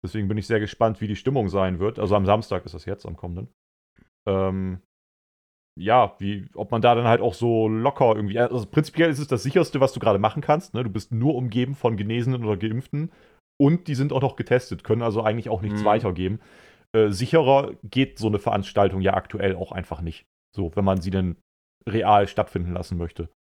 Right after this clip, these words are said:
Speaker 1: Aber,
Speaker 2: Ja,
Speaker 1: hm.
Speaker 2: prinzipiell. Aber ich, ich weiß nicht, ich glaube, ich würd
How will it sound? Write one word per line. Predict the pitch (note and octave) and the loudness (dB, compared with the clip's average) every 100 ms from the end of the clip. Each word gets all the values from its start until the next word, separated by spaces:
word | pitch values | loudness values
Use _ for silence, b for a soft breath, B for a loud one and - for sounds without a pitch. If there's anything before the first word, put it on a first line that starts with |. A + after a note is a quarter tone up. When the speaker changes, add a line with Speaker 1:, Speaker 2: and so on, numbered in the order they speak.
| _ b b b b _ _ _ _ _ _ | _ b b b b _ _ _ _ _ _
Speaker 1:
Aber, | G2+ G#2 G#2 G#2 G2 G2 G2 | 4 4 6 4 6 6 6
Speaker 2:
Ja, | G#2 G2+ F#2+ F2+ | 6 6 2 0
Speaker 1:
hm. | A#2 A2 | -4 -2
Speaker 2:
prinzipiell. | F#2 B2 A2 G2+ - A#2 A2 F#2 E2+ _ _ _ - | 0 0 0 -2 2 6 6 4 -2 _ _ _ 2
Aber | G#2+ A2 | 4 4
ich, | G#2+ - | 2 -4
ich | - B2 - - - | -8 -8 -10 -10 0
weiß | D3 D3 | 0 0
nicht, | G2 | -10
ich | A2+ - | -16 0
glaube, | C3 D3+ | 2 4
ich | C#3+ | 2
würd | C#3+ | -4